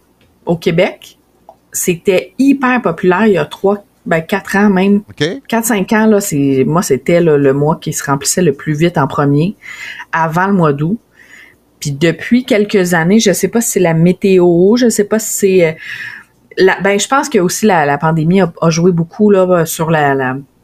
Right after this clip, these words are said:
Speaker 1: les mesures. Tu sais, on avait le droit de se marier en juillet, août, un peu septembre,
Speaker 2: Ouais,
Speaker 1: hein. Fait que
Speaker 2: ouais.
Speaker 1: ça l'a peut-être bougé un peu les tendances, mais je dirais, donnons-nous un trois, cinq ans, là, depuis passer la pandémie, on va avoir une meilleure idée de, de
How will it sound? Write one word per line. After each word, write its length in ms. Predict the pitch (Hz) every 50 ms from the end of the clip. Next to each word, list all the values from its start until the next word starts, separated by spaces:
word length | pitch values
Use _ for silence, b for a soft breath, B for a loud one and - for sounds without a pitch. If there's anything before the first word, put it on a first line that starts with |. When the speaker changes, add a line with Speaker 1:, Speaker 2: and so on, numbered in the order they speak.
| _ _ _ _ _ _ _ _ -
Speaker 1:
les 180 | - 156 160 160
mesures. 420 | 160 160 156 156 160 185 196 196 185
Tu 100 | - 202
sais, 300 | 196 196 190 190 180 170 160
on 140 | 127 160 170
avait 240 | 160 165 165 175
le 60 | 175 170
droit 260 | 170 165 185 190 202
de 140 | 196 180 165
se 120 | 170 -
marier 360 | 175 160 165 180 190 202 196 185
en 60 | 165
juillet, 340 | 170 165 165 170 180 - - -
août, 240 | 190 190 196 220 - _ _ _ _ -
un 140 | 170 175 170
peu 180 | - 190 185
septembre, 540 | 180 - 160 156 202 196 175 143 127 - - -
Speaker 2:
Ouais, 80 | 240 135
Speaker 1:
hein. 60 | 165
Fait 140 | - 160 151
que 60 | -
Speaker 2:
ouais. 60 | 151 -
Speaker 1:
ça 120 | 165 147
l'a 140 | 151 156 151
peut-être 460 | 151 156 - 175 165 - 180 185 170
bougé 220 | 160 165 165 156 185
un 100 | 180 165
peu 120 | - - 196
les 140 | 185 180
tendances, 440 | - 165 151 151 160 180 220 233 -
mais 160 | 202 160 160 B B B B B B B B B B
je 60 | 165
dirais, 260 | 170 185 185 214 226 220
donnons-nous 540 | 202 185 185 190 185 196 202 220 247 277 247
un 120 | 185 147
trois, 260 | - - - 185 185
cinq 340 | - - 185 165 175 - -
ans, 180 | 175 180 185 180
là, 180 | 170 165 165 160
depuis 300 | 160 147 143 - - _ _ - - - - - - _ - _ _ _ -
passer 300 | - 160 156 156 - 170
la 100 | 156 151
pandémie, 380 | 156 147 143 139 135 143 160
on 80 | 160 156
va 80 | 147 139
avoir 220 | 135 147 147 151
une 80 | 147 143
meilleure 260 | 139 131 143 143 147
idée 200 | 131 139 160 156
de, 120 | 151 143
de 140 | 131 120